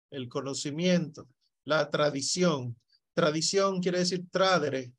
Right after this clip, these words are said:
pasar, dar a otro. Esta transmisión, las familias son tradicionales.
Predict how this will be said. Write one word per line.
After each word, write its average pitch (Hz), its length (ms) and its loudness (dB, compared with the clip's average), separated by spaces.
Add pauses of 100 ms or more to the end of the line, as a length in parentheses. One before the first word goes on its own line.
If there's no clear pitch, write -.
(160)
pasar, 156 640 2 (500)
dar 156 460 0 (340)
a 151 180 0
otro. 156 440 -2 (400)
Esta 151 380 -6
transmisión, 151 1160 -2 (400)
las 180 360 2
familias 160 1000 0
son 156 580 -2 (480)
tradicionales. 165 1500 2